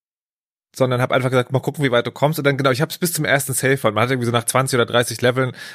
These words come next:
hat man so einen, sozusagen so einen Point auf der Map, wo man dann irgendwie return kann. Und dann hab ich entdeckt, dass man, äh, diese Tumor-, also man weiß am-, erst gar nicht, wofür man diese Tumore einsammelt.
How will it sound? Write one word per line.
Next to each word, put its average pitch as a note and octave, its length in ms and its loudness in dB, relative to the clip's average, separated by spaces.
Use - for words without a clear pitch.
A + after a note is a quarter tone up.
hat - 160 -4
man B2 140 2
so A2+ 80 2
einen, A2 120 0
sozusagen G#2+ 320 0
so G#2+ 120 -2
einen G#2 100 -4
Point B2 280 0
auf G2+ 120 -4
der A2 100 4
Map, A2+ 240 0
wo A2+ 60 2
man G#2+ 100 0
dann G2+ 180 0
irgendwie G#2 560 -2
return A#2 540 0
kann. D#3+ 300 -2
Und B2+ 180 2
dann C#3 160 2
hab F3 140 0
ich - 120 -4
entdeckt, D3 540 -2
dass B2 280 0
man, A#2+ 340 0
äh, A#2 180 2
diese A#2 240 -2
Tumor-, B2+ 340 0
also B2 120 2
man A#2 160 0
weiß C3+ 220 0
am-, B2+ 200 -6
erst B2 220 0
gar B2 120 4
nicht, A#2 120 -4
wofür A#2+ 220 0
man C3+ 120 2
diese G#2+ 140 0
Tumore G#2 360 0
einsammelt. G#2+ 420 0